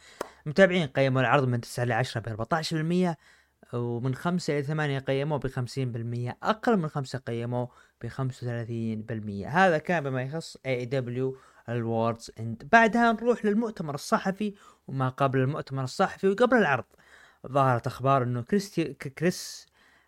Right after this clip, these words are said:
جيريكو يواجه اتهامات وقضايا،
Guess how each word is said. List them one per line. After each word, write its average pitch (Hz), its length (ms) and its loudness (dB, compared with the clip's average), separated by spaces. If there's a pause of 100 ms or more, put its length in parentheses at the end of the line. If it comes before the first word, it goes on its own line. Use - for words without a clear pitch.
(220)
جيريكو 165 520 6
يواجه 131 480 4
اتهامات 131 600 -4
وقضايا، 135 800 0